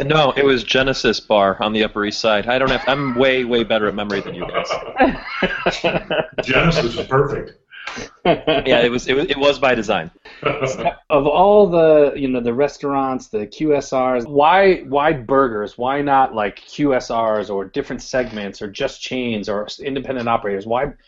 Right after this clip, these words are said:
Speaker 2: why specifically burgers?
Speaker 3: Well, you know, the thinking was that there's just me. <laughs> There's a limit to how much I can cover. Uh, so I didn't wanna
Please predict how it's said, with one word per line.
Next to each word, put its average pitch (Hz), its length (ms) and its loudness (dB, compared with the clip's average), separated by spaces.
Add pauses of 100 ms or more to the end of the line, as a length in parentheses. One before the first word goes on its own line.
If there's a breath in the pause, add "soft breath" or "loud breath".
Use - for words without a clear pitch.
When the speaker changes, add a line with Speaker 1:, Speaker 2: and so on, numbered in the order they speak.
(140)
Speaker 2:
why 131 160 2
specifically 135 680 -2
burgers? 98 640 -6 (1120 soft breath)
Speaker 3:
Well, 208 540 2
you 262 440 -6
know, - 420 -8
the 190 60 -4
thinking 208 380 2
was 160 200 4
that 131 100 -2
there's - 220 2
just 123 340 -2
me. 123 360 -2 (160)
<laughs> - 120 -16
There's 127 240 -2
a 139 100 -4
limit 160 300 0
to 139 100 2
how 135 140 0
much 131 220 -2
I 127 140 -2
can 120 220 -6
cover. 107 400 -8 (440 loud breath)
Uh, 113 180 -2
so 127 180 -2
I 131 60 2
didn't 135 220 4
wanna 117 400 0